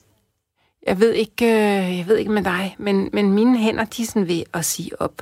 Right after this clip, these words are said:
som Rikkes hænder, fordi jeg simpelthen spritter og spritter og spritter. Jeg, når jeg kommer hjem i nat, så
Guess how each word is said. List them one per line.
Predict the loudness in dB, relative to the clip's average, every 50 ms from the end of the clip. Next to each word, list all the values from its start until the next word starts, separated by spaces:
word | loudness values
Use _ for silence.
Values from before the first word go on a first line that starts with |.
| -20 -20 _
som | -8 -4 -2 -2 0
Rikkes | 0 -2 -4 -4 -6 -6 -4
hænder, | -6 -4 -4 -6 -6
fordi | -8 -12 -18 -18 -18 -20 -16
jeg | -10 -8
simpelthen | -6 -4 -2 -2 -2 -2 -4
spritter | -8 -8 _ -4 -2 -2 0 -2 -2
og | -4 -6
spritter | -8 -6 -4 -4 -2 -2 -4
og | -6
spritter. | -6 -6 -6 -4 -4 -4
Jeg, | -4 -4 -6 -6 -10 -12 -18 -20 _ _ _ _ _ -2
når | -2
jeg | -2 -2
kommer | -2 -4 -2 -2
hjem | -2 -4 -4 -4
i | -4
nat, | -2 -4 -4 -4 -6
så | -8 -8 -8